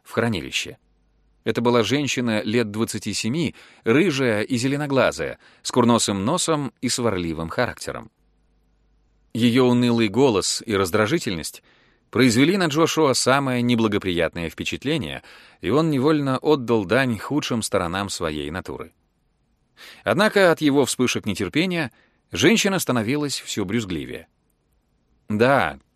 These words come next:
темнокожая миссис Уиллис понравилась ему гораздо больше. Однако и Джейн Симмонс производила впечатление честной и правдивой сотрудницы. «Ну и что вы обо всём этом думаете?»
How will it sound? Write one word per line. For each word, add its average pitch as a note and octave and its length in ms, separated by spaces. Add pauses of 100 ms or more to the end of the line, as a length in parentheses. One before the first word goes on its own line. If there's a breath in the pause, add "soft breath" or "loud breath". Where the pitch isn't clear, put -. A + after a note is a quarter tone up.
(220)
темнокожая A#2+ 680
миссис G#2 340
Уиллис D#3+ 400 (400 soft breath)
понравилась A#2+ 580
ему G#2+ 220
гораздо E2+ 400
больше. - 320 (800)
Однако F3 360
и G#3 80
Джейн F3 340
Симмонс D#3 540
производила A#2 560
впечатление D3+ 640 (280 soft breath)
честной C#3 520
и C3+ 140
правдивой E2 460
сотрудницы. D2 600 (1300)
«Ну A#2+ 220
и G#2+ 120
что A2+ 240
вы G2+ 120
обо G2 180
всём F#2+ 260
этом F2 280
думаете?» F2 500